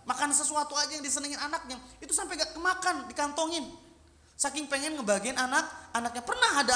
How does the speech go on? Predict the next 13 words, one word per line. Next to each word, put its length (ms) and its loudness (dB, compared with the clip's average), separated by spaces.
anak, 140 2
anak 240 6
seperti 320 4
itu 80 0
sama 240 6
orang 80 0
tuanya? 260 6
"Semangan 560 -6
enak 340 -4
nih 140 -8
Allah, 180 -14
kepikiran 320 -6
orang 220 -2